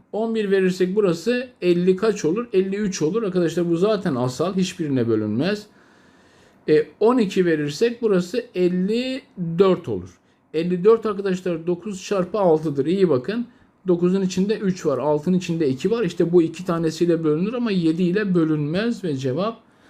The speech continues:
arkadaşlar özür. N'in en küçük, e, rakamlarının toplamı. N'i on iki bulduk. Bir, iki daha rakamları toplamı üç yapacaktır. Ve bu şekilde bitirdim.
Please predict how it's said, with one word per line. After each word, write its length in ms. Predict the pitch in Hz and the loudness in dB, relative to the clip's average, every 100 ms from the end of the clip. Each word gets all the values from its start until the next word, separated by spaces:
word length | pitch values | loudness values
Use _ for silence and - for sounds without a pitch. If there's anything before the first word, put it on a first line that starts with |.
| _ - | _ -16
arkadaşlar 840 | - 135 123 - 165 196 208 - - - _ _ _ | -6 -2 -2 0 0 0 -2 -8 -20 -20 _ _ _
özür. 680 | 156 131 123 156 208 233 - - _ _ _ _ _ - - - _ _ | 0 0 2 2 2 0 -8 -20 _ _ _ _ _ -20 -20 -20 _ _
N'in 300 | 147 175 220 214 | 2 4 2 0
en 220 | 180 185 | 2 2
küçük, 220 | - 214 - _ - | 0 -10 -10 _ -2
e, 80 | 147 135 135 143 | 2 2 2 0
rakamlarının 600 | 147 156 151 147 196 214 | -2 -2 -2 -2 -2 -4
toplamı. 540 | 196 190 151 127 196 - | -2 -2 0 0 -2 -2
N'i 200 | 160 170 | 0 0
on 200 | 180 170 | 2 2
iki 280 | 165 - 185 | 0 0 2
bulduk. 400 | 135 147 208 - | 2 2 0 -2
Bir, 240 | 165 175 165 | -4 -2 0
iki 260 | 147 151 | -2 -2
daha 340 | 135 160 254 269 - | -2 -2 -4 -6 -4
rakamları 480 | 160 160 160 156 151 | -4 -2 -2 -2 -2
toplamı 360 | 151 156 165 208 | -4 -2 -4 -2
üç 220 | 190 - | -2 -2
yapacaktır. 720 | 147 123 110 117 - 214 240 - _ - - | -4 -4 -4 -4 -2 -2 -2 -6 _ -20 -6
Ve 120 | 185 208 | 0 2
bu 80 | |
şekilde 500 | 190 185 160 180 240 | 2 2 2 0 0
bitirdim. 500 | 233 185 190 165 127 | 0 0 0 2 -2